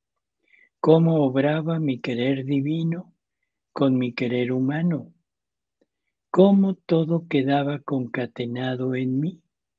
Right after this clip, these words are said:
Cómo hacía y rehacía todo,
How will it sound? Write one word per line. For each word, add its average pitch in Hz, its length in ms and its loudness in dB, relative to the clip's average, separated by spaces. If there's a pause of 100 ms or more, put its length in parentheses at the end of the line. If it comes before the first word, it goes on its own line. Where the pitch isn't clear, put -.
(760)
Cómo 151 380 2
hacía 170 520 2
y 170 100 2
rehacía 135 880 -4
todo, 151 480 0